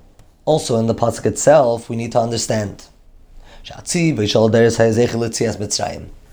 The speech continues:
So we have a command to eat matzahs, l'dairais, for further generations. And in the pasuk it says that the reason we're eating the matzahs today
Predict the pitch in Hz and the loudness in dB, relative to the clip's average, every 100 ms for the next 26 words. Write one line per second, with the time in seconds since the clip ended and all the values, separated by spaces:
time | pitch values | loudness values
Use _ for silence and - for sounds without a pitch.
0 | - - 175 151 156 185 165 135 143 151 | -6 2 2 4 4 2 -2 -2 0 0
1 | 151 - - - 135 147 143 147 - - | -2 -10 -20 -16 -8 0 0 0 -8 -20
2 | _ _ _ _ - 135 113 - - - | _ _ _ _ 0 2 2 -4 -8 -6
3 | - - _ _ _ _ _ _ _ _ | -6 -10 _ _ _ _ _ _ _ _
4 | - 117 135 117 95 - - - - 104 | -4 4 4 4 0 -10 -14 -14 -14 -4
5 | 131 123 107 104 110 101 - 78 73 - | -2 -2 0 0 2 -2 -4 -8 -16 -20
6 | _ _ - - - 123 120 185 220 214 | _ _ -20 -20 -2 -2 0 0 2 2
7 | - 170 165 160 123 - 101 95 165 - | 2 2 2 -4 -6 -4 -4 -2 -2 -4
8 | - - 110 175 165 139 117 - 147 120 | -4 -2 2 2 2 0 0 -2 -2 -2
9 | 110 113 110 107 - - 87 90 123 - | -2 -4 -4 -10 -10 -8 -6 -2 -4 -4